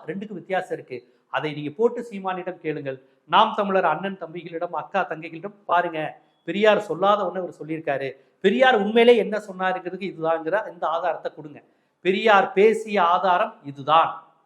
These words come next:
சீமானே, நானே உங்களுக்கு ஆதாரம் தரேன்.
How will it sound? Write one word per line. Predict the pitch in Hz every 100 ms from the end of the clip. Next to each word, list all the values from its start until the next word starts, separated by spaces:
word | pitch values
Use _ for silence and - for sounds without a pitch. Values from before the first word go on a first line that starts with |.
| _ _
சீமானே, | _ 196 220 214 196 247
நானே | 175 196 214 220
உங்களுக்கு | 233 202 180 170
ஆதாரம் | 170 175 165 156
தரேன். | 139 131